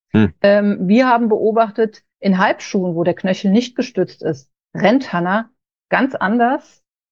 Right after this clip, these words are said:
Speaker 2: auch schneller. Also, also es
Speaker 1: Ja.
Speaker 2: ist auch tatsächlich die Geschwindigkeit, wie, wenn sie rennt, ist
Speaker 1: Ja.
Speaker 2: eine andere, wenn sie komplett von einem Knöchelschuh
Speaker 1: Ja.
Speaker 2: gestützt wird, weil auch das
Speaker 1: Ja.
Speaker 2: haben wir schon natürlich ausprobiert,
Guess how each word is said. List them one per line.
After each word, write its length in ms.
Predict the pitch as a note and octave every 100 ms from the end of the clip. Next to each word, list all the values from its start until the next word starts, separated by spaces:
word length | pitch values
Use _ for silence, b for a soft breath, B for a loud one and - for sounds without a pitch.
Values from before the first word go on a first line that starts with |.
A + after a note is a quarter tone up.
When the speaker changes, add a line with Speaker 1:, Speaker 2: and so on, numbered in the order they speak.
| _ _ - _
Speaker 2:
auch 160 | - -
schneller. 520 | - A3+ F4 D3+ D#3
Also, 240 | F3+ F3 F3+
also 220 | E3 D#3+
es 60 | G#2+
Speaker 1:
Ja. 100 | G#2
Speaker 2:
ist 240 | A2+ -
auch 200 | G3+ G3+
tatsächlich 640 | - G3 G#3 A#3+ A#3+ C4+ -
die 120 | F#3
Geschwindigkeit, 880 | D#3+ F#3 C#4 A4+ - - F3+ E3+ -
wie, 300 | F#3 A3+ -
wenn 160 | F#3+ F3
sie 100 | E3+
rennt, 380 | E3+ E3 D#3 _ b b _
ist 80 | G2+
Speaker 1:
Ja. 80 | G2
Speaker 2:
eine 140 | -
andere, 680 | D#3+ A3 B3+ B3+ C4 C4+ -
wenn 200 | G#3 A3+
sie 100 | B3
komplett 460 | - D4 B3 C4+ - A3+
von 160 | A#3+ A3+
einem 120 | A3
Knöchelschuh 480 | - A3 A#3+ B3+ A#3+
Speaker 1:
Ja. 60 |
Speaker 2:
gestützt 460 | F#3+ - C4+ - -
wird, 140 | E4+
weil 120 | F#3+ -
auch 140 | -
das 180 | E3+ F3
Speaker 1:
Ja. 40 |
Speaker 2:
haben 120 | A3 A3
wir 80 |
schon 160 | G#3+ A3+
natürlich 420 | A3 G#3+ A3 G#3
ausprobiert, 540 | G#3+ A#3+ - A#3+ C4+